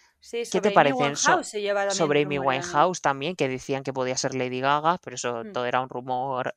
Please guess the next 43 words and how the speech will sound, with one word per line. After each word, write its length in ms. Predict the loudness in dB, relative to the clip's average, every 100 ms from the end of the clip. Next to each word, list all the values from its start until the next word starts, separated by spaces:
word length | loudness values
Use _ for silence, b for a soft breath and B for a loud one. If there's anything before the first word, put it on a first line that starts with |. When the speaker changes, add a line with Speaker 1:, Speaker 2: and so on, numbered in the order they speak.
| _ -6
Speaker 2:
sin, 340 | -4 -4 -6
Speaker 1:
Sí. 0 |
Speaker 2:
sin 200 | -4 -6
fundamento. 720 | -6 -4 -4 -4 -8 -8 -10 _ B B B B B B -4
Y 80 |
bueno, 300 | 0 2 0 -4
¿qué, 180 | -10 -6
qué 120 | -4
te 120 | -2
parece 460 | 0 0 0 -2 -2
esta, 380 | -2 -2 -2 -2
esta 260 | -6 -4
nueva 200 | -2 -2
vertiente 380 | -2 -2 -4 -2
de 40 | -4
los 100 | -6
musicales? 440 | -10 -6 -4 -4
Que 100 | -6
últimamente 500 | -4 -4 -4 -6 -8 B B B
creo 160 | -4 -4
que 100 | -6
nos 140 | -4
faltan 260 | -2 -2 -2
musicales 480 | -6 -4 -2 -2 -2
grandiosos 880 | -2 -4 -6 -6 -4 -6 -8 -12 _ -4
y 100 | -2
este 160 | 0
año 220 | -2 -2 -6
Speaker 1:
Sí. 80 |
Speaker 2:
tenemos 260 | -6 -6 -4
bastantes, 540 | -4 -4 -8 -8 -8 -4
la 120 | -4
verdad. 360 | -4 -6 -8 -8 _ B B B B -6
Y 180 | -6
porque 240 | -4 -4 -6
recuerdo 380 | -4 -2 -2 -2
Cats 600 | 2 2 2 -4 -4 _ _ _
fue 220 | -4 -2
el 80 | 0
último 280 | -4 -6 -8
musical 360 | -6 -2 -2
que 100 | -2
tuvimos 600 | -8 -8 -8 -10 -12 -14